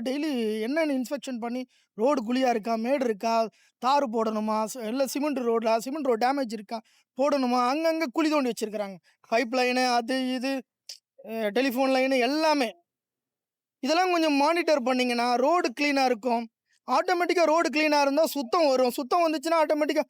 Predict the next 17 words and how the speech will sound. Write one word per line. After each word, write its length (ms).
டெய்லி 560
கார்ப்பரேஷன்ல 540
வந்து 180
குப்பை 160
அள்ளிட்டு 300
போவாங்க. 280
ரோடு 280
டேமேஜா 380
இருக்கு, 200
ரோடு 340
அசிங்கமா 280
இருக்கனால 280
தான் 120
அவங்களும் 300
வர 120
மாட்டேங்கிறாங்க 520
யாருமே. 260